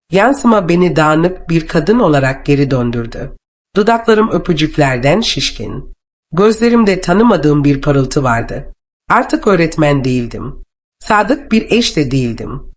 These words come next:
Başka bir Teresa, daha canlı, daha tehlikeli biriydim.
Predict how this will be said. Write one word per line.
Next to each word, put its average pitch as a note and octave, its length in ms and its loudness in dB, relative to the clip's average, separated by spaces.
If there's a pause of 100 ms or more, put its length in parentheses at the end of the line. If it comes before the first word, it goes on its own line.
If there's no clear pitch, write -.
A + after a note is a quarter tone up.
(340)
Başka G#3 400 0
bir G#3+ 140 2
Teresa, C#3+ 680 -2 (260)
daha A3+ 240 2
canlı, C3 480 0 (320)
daha E3 240 2
tehlikeli D#3 640 0
biriydim. B2 540 -6